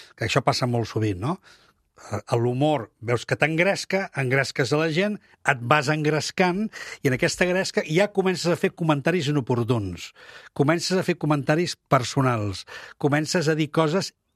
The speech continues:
íntimes. Comences a perdre la discreció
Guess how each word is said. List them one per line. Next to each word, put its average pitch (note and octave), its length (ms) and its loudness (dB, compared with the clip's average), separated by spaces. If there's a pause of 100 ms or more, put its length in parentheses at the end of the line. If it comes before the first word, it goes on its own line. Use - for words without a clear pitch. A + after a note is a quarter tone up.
íntimes. B2 720 0 (260)
Comences D3+ 460 0 (100)
a D#3 80 2 (160)
perdre D#3+ 400 2
la D3 80 2
discreció C#3+ 800 0